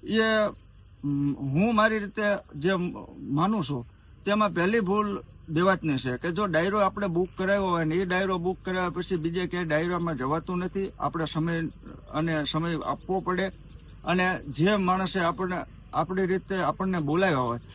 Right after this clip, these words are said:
ત્યાં સતત આપણે હાજરી આપવી જોઈએ. અને તરત, તુરત ને તુરત બીજી ભૂલ જે છે એ સનાથલ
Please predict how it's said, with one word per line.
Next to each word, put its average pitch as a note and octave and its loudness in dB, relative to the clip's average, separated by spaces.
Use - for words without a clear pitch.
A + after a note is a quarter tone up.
ત્યાં F#3 4
સતત F3+ 0
આપણે D3+ 0
હાજરી C#3 0
આપવી C#3+ -2
જોઈએ. A#2+ -2
અને A3 2
તરત, A3 4
તુરત B3 2
ને B3 2
તુરત G#3+ 2
બીજી G3 4
ભૂલ G#3 4
જે G3+ 4
છે D#3+ 4
એ G#3 2
સનાથલ G#3 2